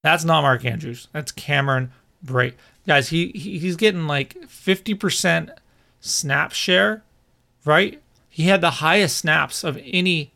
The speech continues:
rookie tight end ahead of Likely, ahead of Bellinger. Not by much, but technically right there with him, a little bit ahead. Yet, you saw him all game, and the com-, I think commentators mentioned this.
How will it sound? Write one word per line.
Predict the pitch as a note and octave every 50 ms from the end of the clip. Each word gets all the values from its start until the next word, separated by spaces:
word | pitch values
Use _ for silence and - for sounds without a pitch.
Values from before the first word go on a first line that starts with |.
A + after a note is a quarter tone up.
| _ _ _
rookie | - D#3+ D#3 D3+ - - G3
tight | - - - D3+ C#3 C3+ C3+
end | C3+ C3+ B2
ahead | A#2+ A2 G2+ - D#3 D#3+ E3+ E3+
of | D#3 C3+ -
Likely, | C3+ C3 B2+ A#2+ - - B2+ B2 C3+ - _ _ _ _ _ _ _ _ -
ahead | D3 G2+ G2+ C3 D#3 F3 F3
of | D#3 B2+
Bellinger. | C3 A#2+ A#2 A#2 A#2 A#2 B2 B2 B2 - _ _ _ _ -
Not | A#3+ B3 B3
by | D4 C4+
much, | B3 E3 D3 F3+ - - - _ _ -
but | E3 D#3 - - _ _ _ _ _ _
technically | - B2+ C3 C3 C3+ B2+ - F3 D#3
right | D3 D#3 D#3+ D3+ -
there | E3 D#3 D3+
with | D3+ D3+ D3
him, | - D3 D#3 F#3+ - _ _ -
a | G#3 C3
little | B2+ C3+ C#3 D3
bit | C#3 C#3 D3+ D3
ahead. | D3+ D#3+ A#2 C#3 C#3 C3+ C3+ B2+ - - - - - - - - _ _
Yet, | - F#3+ F#3 E3+ - - - - - _ - -
you | F#3 G3 E3+
saw | - - A3+ A3+ A#3
him | A#3+ A#3 F3
all | C#3 D3 F3+ F3+
game, | E3 E3+ E3+ D#3+ C3+ A#2 A2+ A2 _ _ _ _ _ _ _ _ _ -
and | D#3+ D#3+ D#3+
the | E3 - - E3
com-, | D#3+ F3 F3+ F#3+ F3+ F#3
I | F#3 E3+
think | - G3 F#3+
commentators | - - F#3 F3+ F3+ D#3 E3+ F3+ F3 E3 D3+
mentioned | C#3+ D#3 D3+ C#3+ - D#3+ C#3+ C#3
this. | C3+ B2+ -